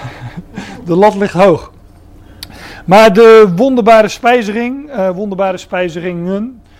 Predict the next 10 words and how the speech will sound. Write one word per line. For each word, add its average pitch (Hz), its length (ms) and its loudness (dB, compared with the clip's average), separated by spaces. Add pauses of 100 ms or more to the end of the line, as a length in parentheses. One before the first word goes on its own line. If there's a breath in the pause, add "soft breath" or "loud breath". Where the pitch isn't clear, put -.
(340 soft breath)
Ik 143 140 -14
denk 160 180 -6
dat 156 100 -10
jullie 156 220 -6
die 147 120 -6
geschiedenis, 185 720 -6
eh, 151 600 -6 (360)
geschiedenissen 139 760 -12
zelfs, 143 340 -10
allebei, 151 340 -4